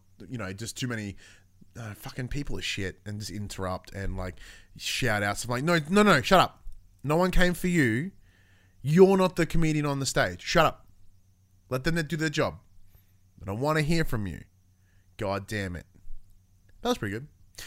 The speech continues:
Uh, other than that, yeah, went, went to, did, went to Costco yesterday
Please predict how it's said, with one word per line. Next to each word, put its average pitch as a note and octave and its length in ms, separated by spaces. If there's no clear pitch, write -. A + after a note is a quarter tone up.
Uh, F3+ 360
other G3 200
than E3+ 140
that, E3+ 240
yeah, E3 80
went, C3+ 180
went B2+ 180
to, - 60
did, A#2+ 240
went B2 140
to - 60
Costco E3+ 680
yesterday E3 1040